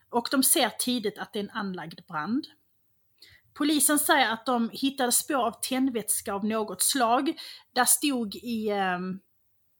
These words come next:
rättegångspapperna att, ehm, det var bensin. Men i en intervju så frågar de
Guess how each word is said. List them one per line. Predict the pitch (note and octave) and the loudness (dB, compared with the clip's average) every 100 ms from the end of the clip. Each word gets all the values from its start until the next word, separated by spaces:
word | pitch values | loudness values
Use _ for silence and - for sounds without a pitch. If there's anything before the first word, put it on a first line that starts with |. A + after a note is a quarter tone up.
| - | -14
rättegångspapperna | A3+ A#3+ - G#3 G3 F#3 F3+ - - G3 D#3+ _ _ _ - G3+ - G3+ F#3+ F#3 A#3 - - - - | -6 -6 -6 -6 -4 -4 0 0 0 -4 -8 _ _ _ -10 -10 -12 -12 -4 -4 -4 -14 -20 -20 -10
att, | G#3+ - - | -10 -10 -6
ehm, | A3+ G3+ F#3 F3 F3 F3+ F3 _ _ _ _ _ - | -4 -2 -4 -4 -6 -8 -10 _ _ _ _ _ -14
det | A3+ | -10
var | G3 E3+ E3 E3+ | -6 -6 -6 -4
bensin. | A3 G3+ - F#3+ A#3 F#4+ - _ _ _ _ _ _ _ _ _ _ _ _ - - - _ | -2 0 -2 -2 -4 -4 -10 _ _ _ _ _ _ _ _ _ _ _ _ -20 -20 -20 _
Men | - A#3+ A#3+ A3 A3 - _ _ - | 0 2 2 0 -4 -8 _ _ -4
i | B3 | 0
en | A#3+ | 2
intervju | A#3+ A#3 B3 A#3+ A#3+ B3+ D4+ - _ _ - | 2 0 -2 -2 -2 -4 -8 -14 _ _ -6
så | - - A3+ G#3 G3+ - - | -2 0 0 0 -2 -4 -14
frågar | - A#3+ A3+ G#3+ F#3+ | -8 -6 -4 -4 -6
de | G3 E3+ F3 | -6 -6 -8